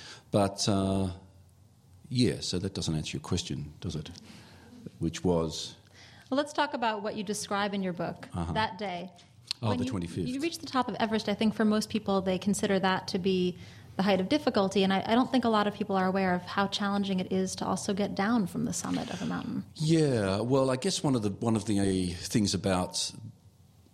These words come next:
Speaker 1: uh, the north side of Everest, and I guess the south side as well, is that, um, <clears throat> it's, well, no, definitely on the north side, it's easy to get to dangerously high heights.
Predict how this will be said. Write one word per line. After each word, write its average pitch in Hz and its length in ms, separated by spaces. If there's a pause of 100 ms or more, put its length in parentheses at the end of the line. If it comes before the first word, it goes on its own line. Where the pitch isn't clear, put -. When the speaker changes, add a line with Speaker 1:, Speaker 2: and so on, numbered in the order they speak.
(840)
Speaker 1:
uh, 85 320
the 85 120
north 113 180
side - 220
of 80 100
Everest, 95 240
and 160 140
I 170 40
guess 190 380
the 135 60
south 117 260
side 90 240
as - 160
well, 87 320 (400)
is 110 300
that, 101 280
um, 92 440 (120)
<clears throat> 104 280 (880)
it's, - 600
well, 101 160
no, 98 160
definitely 147 360
on 98 80
the 90 80
north 92 200
side, 78 300
it's 87 220
easy 110 380
to 85 80
get 95 280 (300)
to 85 340 (600)
dangerously 92 720
high 80 280
heights. 80 600